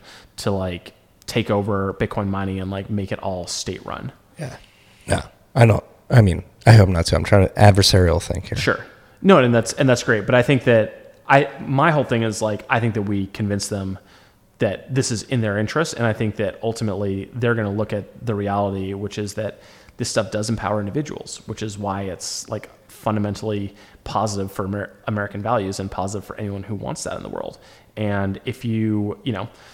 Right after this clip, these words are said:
Speaker 1: yeah, the government could say, "Oh, we want a ton of money and we wanna, like, take, take this over," but it's honestly better if some of that power is shared. It's better if that power is distributed and decentralized. And we still have, you know, enough semblance,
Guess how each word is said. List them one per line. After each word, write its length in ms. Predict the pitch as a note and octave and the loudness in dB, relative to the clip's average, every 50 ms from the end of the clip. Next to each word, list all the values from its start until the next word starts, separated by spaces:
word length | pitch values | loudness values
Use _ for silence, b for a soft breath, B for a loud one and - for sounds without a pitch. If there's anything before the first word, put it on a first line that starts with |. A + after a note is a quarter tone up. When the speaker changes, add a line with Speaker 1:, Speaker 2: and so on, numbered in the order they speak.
| B B B B B B B - | B B B B B B B -2
Speaker 1:
yeah, 360 | C3+ C3+ C#3 A#2+ G2+ F#2+ F2+ - | 2 4 4 4 2 0 -2 -4
the 60 | - A#2+ | -4 -2
government 360 | B2 A#2 A2+ A2 A2 G#2 - | 0 0 0 0 -2 -4 -4
could 160 | - G#2+ G2+ | -6 -6 -4
say, 240 | - - A2 G2+ F#2+ | -4 -4 -4 -2 -2
"Oh, 120 | - A#2+ | -2 -2
we 140 | A2+ A2+ G#2+ | 0 0 0
want 240 | G#2 G2+ G2+ G2 G2+ | 0 -2 -4 -6 -8
a 40 | F#2+ | -8
ton 180 | - - G#2 | -6 -6 -4
of 60 | G2 | -4
money 200 | G2 G2 F#2+ F#2+ | -4 -4 -4 -6
and 100 | F#2+ F#2 | -6 -6
we 100 | F#2+ G2 | -6 -6
wanna, 280 | G#2 A2 G2+ F2+ F2+ F2+ | -6 -8 -8 -10 -10 -10
like, 140 | F2 F2 F2+ | -10 -10 -12
take, 240 | - - - - - _ _ _ _ | -10 -10 -10 -10 -12 _ _ _ _
take 180 | - - C3+ - | -12 -12 -12 -10
this 140 | - - | -8 -6
over," 260 | G#2+ A2+ C3 D#3+ F#3 D#3 | -6 -4 -4 -4 -4 -4
but 360 | A#2 B2 A2 G2+ G2 - B B B B B B B _ _ - | -2 -4 -4 -4 -4 -8 B B B B B B B _ _ -10
it's 160 | A#2+ - - | -10 -10 -8
honestly 420 | - B2 A#2 A#2 A#2 - - A#2 | -6 -4 -2 -2 -2 -2 -2 -4
better 580 | G2+ G2+ - - G#2 G#2+ G#2 G2 F#2+ G#2 A#2+ - - | -4 -6 -6 -6 -4 -4 -4 -4 -4 -6 -8 -10 -6
if 500 | - G#2+ G2 - - - - - - - _ _ _ _ _ _ _ _ _ - | -6 -4 -4 -6 -8 -14 -18 -18 -20 -20 _ _ _ _ _ _ _ _ _ -12
some 200 | - - G#2+ G#2 | -8 -6 -4 -4
of 60 | G#2 | -2
that 120 | A#2+ B2 | -4 -4
power 260 | - - - C#3 C#3+ | -4 -4 -2 -2 -2
is 40 | C3+ | -2
shared. 300 | - - - F3 D3 - | -4 -4 -4 -4 -4 -4
It's 120 | F#2+ - - | -6 -10 -10
better 380 | A2+ A2+ A2 G#2+ A#2 A2+ A2 | -8 -6 -4 -2 -2 -2 -2
if 180 | G#2+ G#2+ G#2 - | -2 -4 -6 -6
that 180 | A2 G#2 G2 | -6 -8 -6
power 340 | - - A2 G#2+ A2+ A2 G#2 | -6 -8 -6 -6 -4 -4 -4
is 200 | G2 A2 G#2+ G2+ | -4 -4 -4 -6
distributed 540 | - - - A2+ - - A#2+ A2+ A2 G#2 G2+ | -8 -8 -8 -8 -6 -6 -6 -4 -6 -6 -8
and 100 | G#2+ G#2+ | -8 -10
decentralized. 580 | G#2 - A2 A#2+ - - - - - - - - | -8 -6 -6 -6 -6 -6 -6 -6 -8 -8 -8 -8
And 220 | - A2 A2 A2 | -6 -4 -4 -2
we 60 | A#2 | -4
still 260 | A2+ - - C3 C3 | -4 -4 -2 0 0
have, 460 | A#2+ A#2+ A#2+ A#2+ A#2 A2 G#2 G2 B B B B B B B B | 0 0 0 0 0 0 -2 -4 B B B B B B B B
you 80 | - A#2 | -4 -2
know, 220 | G#2 F#2 F#2 - - | -2 -4 -6 -8 -6
enough 220 | A#2+ A2 A#2+ - | -4 -4 -2 -2
semblance, 420 | - - G#2+ A2 A2+ G#2+ G2+ G2 | -4 -4 -4 -2 -2 -2 -4 -6